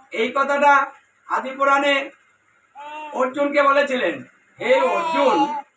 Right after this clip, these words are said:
যে অনন্য মনে আমার সেবা পূজা করে কিন্তু আমার ভক্তকে ভালোবাসে না, আমি তাকে ভক্ত বলে স্বীকার করি না, সে আমার ভক্ত না।" মানে আমার পূজা করলেও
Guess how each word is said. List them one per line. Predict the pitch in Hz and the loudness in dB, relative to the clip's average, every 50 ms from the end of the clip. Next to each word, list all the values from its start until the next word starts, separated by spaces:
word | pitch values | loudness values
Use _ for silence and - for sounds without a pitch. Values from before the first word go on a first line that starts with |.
| _ _ _ _ _ _ _ _ _ _ _ _ _ _ _ _ _ _ _ _ _ _ _ _ _ _ _ _ | _ _ _ _ _ _ _ _ _ _ _ _ _ _ _ _ _ _ _ _ _ _ _ _ _ _ _ _
যে | 147 240 254 | -2 2 2
অনন্য | 269 269 262 269 277 285 294 302 302 302 302 | 4 4 4 2 2 2 2 4 4 4 4
মনে | 311 311 311 311 311 311 302 | 4 4 4 4 4 4 4
আমার | 269 - - 247 254 277 294 302 | 2 0 0 2 2 2 2 2
সেবা | - 262 262 269 269 269 | 2 0 0 0 0 0
পূজা | 254 254 262 254 247 | 0 0 2 2 2
করে | - 233 233 - - - 359 - 311 285 277 262 - - | 4 4 2 4 4 2 2 0 -2 -8 -10 -12 -10 -8
কিন্তু | 233 254 254 254 277 | -6 -6 -4 -2 -2
আমার | 262 247 247 262 269 277 277 | -2 0 0 2 2 2 0
ভক্তকে | 285 214 202 214 - - - 285 285 285 302 | 0 0 -2 -2 -2 -4 -4 -4 -2 -2 -2
ভালোবাসে | 285 - - 247 262 254 240 233 233 240 254 | 0 0 2 2 2 2 2 0 0 0 -2
না, | 240 214 185 160 - - - _ _ _ _ _ _ - | 0 0 -2 -2 -4 -8 -18 _ _ _ _ _ _ -8
আমি | - - 233 247 254 247 - - - _ _ _ - | -6 -6 -4 -4 -4 -6 -8 -10 -16 _ _ _ -8
তাকে | 185 190 - - - | -6 -6 -4 -4 -6
ভক্ত | - 170 180 208 208 - - - 240 | -4 -2 0 0 -2 -2 -6 -6 -4
বলে | 247 247 247 254 262 247 | -2 0 0 0 0 -2
স্বীকার | - 240 240 233 233 233 233 - | -4 -6 -2 0 0 2 0 0
করি | - 240 240 240 233 | -4 -6 -8 -6 -4
না, | 240 233 226 220 202 180 - - _ _ _ _ _ _ _ _ _ _ _ _ _ _ _ _ _ _ _ _ _ _ _ _ _ _ _ | 0 0 0 0 0 -2 -6 -8 _ _ _ _ _ _ _ _ _ _ _ _ _ _ _ _ _ _ _ _ _ _ _ _ _ _ _
সে | _ - 202 | _ -4 -2
আমার | 208 214 - 233 | 0 0 0 0
ভক্ত | 226 233 240 240 - | 0 0 -2 -2 -4
না।" | 247 233 208 185 165 - - - _ _ _ | -4 -2 -2 -2 -2 -4 -8 -12 _ _ _
মানে | - 240 233 | -8 -4 -2
আমার | 247 240 240 262 269 277 254 | 0 0 2 2 0 0 0
পূজা | 262 254 262 262 262 | -2 0 2 2 0
করলেও | 262 277 277 302 311 311 277 247 247 269 285 - - | 2 2 0 2 2 4 4 4 4 4 2 -2 -8